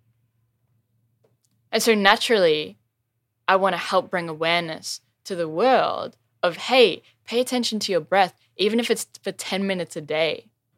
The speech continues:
Just notice. Regulate yourself. Come back to self. Go into the unknown.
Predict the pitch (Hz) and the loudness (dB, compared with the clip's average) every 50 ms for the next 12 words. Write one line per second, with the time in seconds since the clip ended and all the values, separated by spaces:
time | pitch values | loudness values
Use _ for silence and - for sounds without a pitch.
0 | _ _ _ _ _ _ _ _ _ _ _ _ _ - - 247 240 - 175 156 | _ _ _ _ _ _ _ _ _ _ _ _ _ -6 -4 -4 -4 -4 -4 -4
1 | 160 185 196 160 147 - - - - - - - - - _ _ _ _ _ _ | -2 -2 -2 -4 -6 -8 -10 -16 -16 -14 -14 -14 -16 -18 _ _ _ _ _ _
2 | _ _ _ _ _ _ _ _ _ _ _ _ _ _ _ _ _ _ 170 160 | _ _ _ _ _ _ _ _ _ _ _ _ _ _ _ _ _ _ -2 0
3 | 170 180 175 170 180 175 165 160 151 - - 92 - - - - - - - _ | 0 2 2 2 0 0 0 -2 -4 -6 -8 -14 -16 -16 -16 -16 -16 -20 -20 _
4 | _ _ _ _ _ _ _ _ _ _ _ _ _ _ _ _ _ _ _ _ | _ _ _ _ _ _ _ _ _ _ _ _ _ _ _ _ _ _ _ _
5 | _ _ _ _ _ - - 165 160 147 160 156 170 - _ - - 170 - - | _ _ _ _ _ -14 -12 -12 -6 -4 -4 -4 -4 -6 _ -20 -18 -16 -14 -14
6 | - - - - - _ _ _ _ _ _ _ _ _ _ _ _ _ _ _ | -14 -16 -20 -20 -20 _ _ _ _ _ _ _ _ _ _ _ _ _ _ _
7 | _ _ - 180 170 170 170 170 - 185 165 165 160 160 156 156 156 160 - - | _ _ -6 -4 -2 -2 -2 -4 -6 -8 -8 -8 -8 -8 -8 -10 -12 -16 -18 -20
8 | - - - - | -20 -20 -20 -20